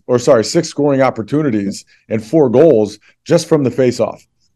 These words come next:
pushing the ball from the faceoff X. And then you look at the Dartmouth scenario, um, you're giving up a bunch end to end, where they get behind us in a ride,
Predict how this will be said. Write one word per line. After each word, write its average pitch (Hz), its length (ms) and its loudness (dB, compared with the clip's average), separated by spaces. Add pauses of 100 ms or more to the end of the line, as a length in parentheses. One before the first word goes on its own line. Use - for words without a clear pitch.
(340)
pushing 156 320 0
the 135 60 2
ball 131 240 4
from 117 160 -4
the 107 60 -2
faceoff 110 520 -4
X. 107 260 -10
And 117 100 -6
then 110 100 0
you 113 100 0
look 127 220 -2
at 110 220 2
the 110 60 -12
Dartmouth 123 440 0
scenario, 104 680 -4 (280)
um, 101 400 -2 (440)
you're 110 160 -2
giving 127 300 2
up 113 240 0 (120)
a 117 80 -6
bunch 120 680 -2 (320)
end 120 240 -2
to 127 120 -2
end, 104 460 -4
where 107 160 -2
they 107 100 2
get 110 220 -4
behind 127 400 -6
us 127 180 -2
in 127 80 -2
a 110 60 -2
ride, 110 600 0